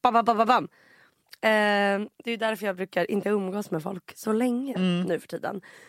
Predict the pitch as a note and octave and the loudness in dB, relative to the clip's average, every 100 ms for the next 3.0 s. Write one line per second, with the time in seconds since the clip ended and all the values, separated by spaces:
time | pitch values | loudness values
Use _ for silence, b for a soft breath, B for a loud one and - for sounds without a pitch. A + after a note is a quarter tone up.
0 | B B - G#3 G3 G3 G3+ - B3 C#4 | B B 0 4 4 4 2 -2 0 0
1 | B3+ E4+ - _ D4+ - G#3+ - - - | 2 0 -2 _ -12 -2 -2 -2 -6 -8
2 | E3 F3 - B B - A#3 B3+ C#4 C#4 | -4 -6 -8 B B -4 0 0 0 -2